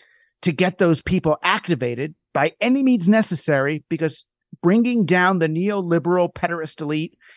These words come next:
is more important than anything, um, then we're all gonna die. It doesn't work like that. You know, the, the way, uh, the way to make change is slowly and incrementally. And that's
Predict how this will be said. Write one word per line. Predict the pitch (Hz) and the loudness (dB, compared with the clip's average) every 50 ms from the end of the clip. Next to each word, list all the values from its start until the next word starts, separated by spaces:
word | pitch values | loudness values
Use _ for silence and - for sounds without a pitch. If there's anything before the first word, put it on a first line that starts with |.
| 151 - - | -10 -2 2
is | 160 165 165 156 143 160 | 2 4 4 4 4 4
more | 160 170 190 | 4 4 4
important | 196 165 - 175 180 185 175 165 156 | 2 0 0 0 0 0 0 0 0
than | 170 170 | 0 0
anything, | 180 190 180 131 - 123 120 120 127 127 - _ _ _ _ _ | 2 0 0 -2 -4 -6 -8 -8 -10 -12 -14 _ _ _ _ _
um, | - 165 170 175 165 156 _ _ _ _ _ _ _ _ _ _ _ _ _ _ _ _ _ _ - | 2 2 2 2 2 -2 _ _ _ _ _ _ _ _ _ _ _ _ _ _ _ _ _ _ 0
then | 247 262 247 | 2 4 4
we're | 226 214 | 6 6
all | 208 202 | 6 4
gonna | 165 190 180 160 | 4 4 2 2
die. | 135 156 139 120 107 - - _ _ - | 2 2 2 0 0 -4 -10 _ _ -8
It | 170 - - | -8 -4 0
doesn't | 208 185 175 160 170 151 | 0 0 2 2 2 2
work | 147 147 135 - 143 | 2 0 -2 -2 -4
like | 127 117 113 _ | -6 -6 -6 _
that. | - 107 - - - _ _ - | -8 -8 -8 -8 -10 _ _ 0
You | 147 | 2
know, | 147 147 127 - - _ - | 2 2 0 -2 -6 _ 0
the, | 165 160 151 - _ _ - | 2 2 2 0 _ _ -4
the | 123 151 143 | 0 0 0
way, | 123 120 123 156 175 180 185 185 190 190 170 - _ _ _ _ _ - | 0 0 0 2 4 4 6 4 4 2 0 -4 _ _ _ _ _ -6
uh, | - 160 156 - - | -4 -4 -4 -4 -4
the | - 156 160 | 0 0 2
way | 139 165 185 202 | 4 4 4 4
to | 185 190 | 4 4
make | 175 170 165 160 - | 4 4 4 2 0
change | - - 208 214 202 175 160 151 - - _ - | -2 -2 -2 0 0 0 -2 -4 -6 -8 _ -4
is | 151 147 147 135 - | -2 -2 -2 -2 -6
slowly | - - 147 151 170 208 233 208 151 123 120 - - | -10 -8 -4 -2 -2 0 0 2 0 0 -2 -4 -8
and | - 139 147 | -8 -8 -8
incrementally. | - 160 160 - - 170 165 160 175 196 196 - 151 123 120 120 135 | -6 -8 -8 -6 -4 -4 -2 -2 -2 -4 -4 -4 -6 -6 -4 -4 -4
And | 139 170 | -2 -2
that's | 214 262 - - | -2 -2 -4 -8